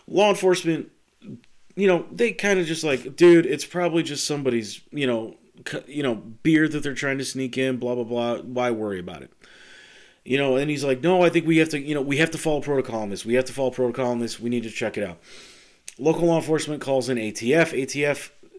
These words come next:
looks at the bag, discovers it's a motherfucking pipe bomb.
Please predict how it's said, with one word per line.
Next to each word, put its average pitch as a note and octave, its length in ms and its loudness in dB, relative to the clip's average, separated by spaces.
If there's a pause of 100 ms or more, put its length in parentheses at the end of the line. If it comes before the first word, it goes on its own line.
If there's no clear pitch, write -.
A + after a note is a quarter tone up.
looks C#3+ 260 -4
at C#3 100 -8
the A#2 80 -6
bag, C#3 420 2 (460)
discovers C#3 680 2 (920)
it's D3 160 2
a D3 40 2
motherfucking B2 520 -2
pipe C3+ 260 0
bomb. F2 320 -8